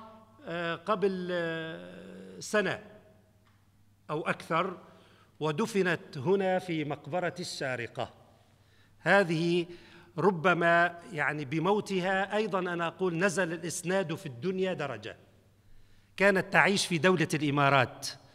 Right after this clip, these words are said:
ويعني هذه مفخرة عظيمة لدولة الإمارات التي عاشت على أرضها آخر مسندة في الدنيا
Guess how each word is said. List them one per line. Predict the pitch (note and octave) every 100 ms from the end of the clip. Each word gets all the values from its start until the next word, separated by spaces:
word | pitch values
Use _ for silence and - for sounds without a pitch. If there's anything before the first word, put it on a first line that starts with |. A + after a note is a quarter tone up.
| - - - - _ -
ويعني | B2+ D3 D#3 D#3+ E3 - - D#3 C#3+ D3
هذه | D#3 F3 D3+
مفخرة | D3 C3+ F3 F3 D#3 D3
عظيمة | B2+ C3+ G3 F#3+ D#3
لدولة | C#3+ C#3 C3 F3+ D#3 -
الإمارات | D3+ D3 D3 C#3+ E3+ F#3+ F#3+ - - - - _
التي | F3+ G3 F3+ F3 E3
عاشت | C3+ E3+ F#3+ F3+ E3
على | B2+ D#3+ D#3+
أرضها | G3 G#3 F3 G#3 G3+ G#3+ A3 A3 - - - - G#3 A#3 B3 B3 B3 B3
آخر | - B3+ B3
مسندة | G#3 G3 - F3+ B3+ A#3 A#3+ A#3+
في | -
الدنيا | F#3 C3+ G#3 G#3 F3 D3 A#2 F#2+